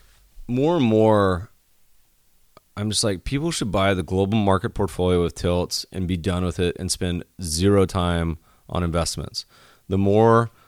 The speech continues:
time they spend on investments, there's a quote in our tweets of the week. I think it's Fama. It said, "Money is like soap. The more you handle it,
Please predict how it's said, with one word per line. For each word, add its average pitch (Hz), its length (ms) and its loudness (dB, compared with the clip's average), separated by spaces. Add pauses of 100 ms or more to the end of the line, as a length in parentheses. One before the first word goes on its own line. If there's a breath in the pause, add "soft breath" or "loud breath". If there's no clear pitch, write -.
(120 soft breath)
time 110 440 0
they 107 100 4
spend 101 240 -2
on 98 100 0
investments, 90 600 -2
there's 92 280 -4
a 87 60 -6
quote 120 360 2
in 82 40 -6
our 101 100 0
tweets 104 280 -4
of - 60 -8
the 92 60 -2
week. 87 140 0
I 80 80 -6
think 135 180 -2
it's - 120 -4
Fama. 101 500 -2 (560 soft breath)
It - 60 -20
said, 95 260 -2
"Money 113 340 4
is 110 120 4
like 104 160 2
soap. 107 460 2
The - 120 -4
more 95 340 4
you 95 280 2 (120)
handle 92 420 0
it, 98 140 2